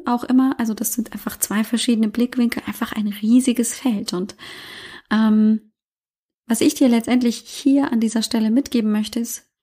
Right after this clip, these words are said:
verzweifel nicht und verzweifel nicht an der Person, die vielleicht, ähm, mit dem Problem, mit dem du zu ihr kommst, das nicht lösen kann, weil sie vielleicht auch da keine wirklich gute Expertise hat.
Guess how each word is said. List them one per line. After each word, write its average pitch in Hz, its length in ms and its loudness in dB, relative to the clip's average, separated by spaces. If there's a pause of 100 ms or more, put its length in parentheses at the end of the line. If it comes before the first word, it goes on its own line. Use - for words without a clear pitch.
(200)
verzweifel 226 600 0
nicht 196 260 -4
und 202 220 -4 (260)
verzweifel 247 480 2
nicht 302 160 4
an 254 80 0
der 240 100 0
Person, 247 560 2
die 220 240 0
vielleicht, 214 640 -8 (400)
ähm, 214 440 0 (120)
mit 208 180 -4
dem 220 120 0
Problem, 262 480 4 (360)
mit 220 240 -6
dem 220 160 2
du 214 160 -2
zu - 280 2
ihr 233 160 4
kommst, 190 560 -8
das - 240 -10
nicht - 260 -8
lösen 240 460 4
kann, 208 280 -6
weil 208 160 -2
sie 208 360 -4
vielleicht 214 520 -4
auch - 120 -10
da 220 240 -4
keine 214 340 0 (440)
wirklich 226 340 0
gute 226 240 -2
Expertise 240 800 2
hat. 214 240 -6